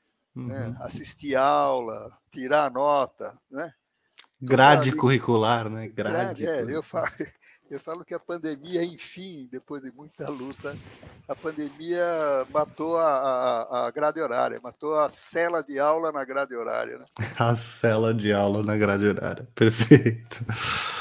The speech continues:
Speaker 1: Bom, muito temos o que discutir sobre isso, né? Porque também em outro lugar ele, ah, o governo ou a gente não tava preparado pra, pra um E A D, né?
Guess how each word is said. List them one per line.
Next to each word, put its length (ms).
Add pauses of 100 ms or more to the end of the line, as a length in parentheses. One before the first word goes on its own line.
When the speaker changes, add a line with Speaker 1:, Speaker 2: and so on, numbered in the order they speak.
(760)
Speaker 1:
Bom, 180
muito 320
temos 420 (920)
o 80
que 160
discutir 520
sobre 340
isso, 420
né? 180
Porque 280
também 320
em 40
outro 260
lugar 460
ele, 540 (1800)
ah, 380
o 100
governo 520
ou 200
a 60
gente 280
não 120
tava 320
preparado 840
pra, 520 (500)
pra 120
um 160
E 80
A 80
D, 280
né? 260